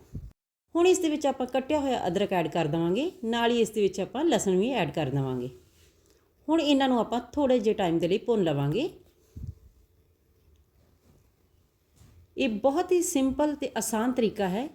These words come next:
ਸ਼ਾਹੀ ਪਨੀਰ ਬਣਾਉਣ ਦਾ, ਤੁਸੀਂ ਇੱਕ ਵਾਰੀ ਜ਼ਰੂਰ ਇਸ ਨੂੰ ਟਰਾਈ ਕਰਿਓ। ਹੁਣ ਇਸ ਦੇ ਵਿੱਚ ਆਪਾਂ ਦੋ ਵੱਡੇ ਸਾਈਜ਼ ਦੇ ਪਿਆਜ਼ ਕੱਟ ਕੇ ਐਡ ਕਰ ਲਏ ਹਨ,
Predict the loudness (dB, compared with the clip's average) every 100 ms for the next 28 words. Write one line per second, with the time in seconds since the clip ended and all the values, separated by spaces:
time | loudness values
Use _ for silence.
0 | _ -6 -2 0 0 2 2 2 0 0
1 | -2 -6 -10 _ _ -10 -2 0 2 2
2 | 2 2 4 4 2 -2 -2 -2 -2 -4
3 | -6 -8 -16 _ _ _ _ _ -2 2
4 | 2 2 0 -2 -2 -2 0 4 4 4
5 | 2 0 0 0 -2 0 0 0 -2 -2
6 | -4 -6 -6 -4 -2 -2 -4 -4 -2 -2
7 | -2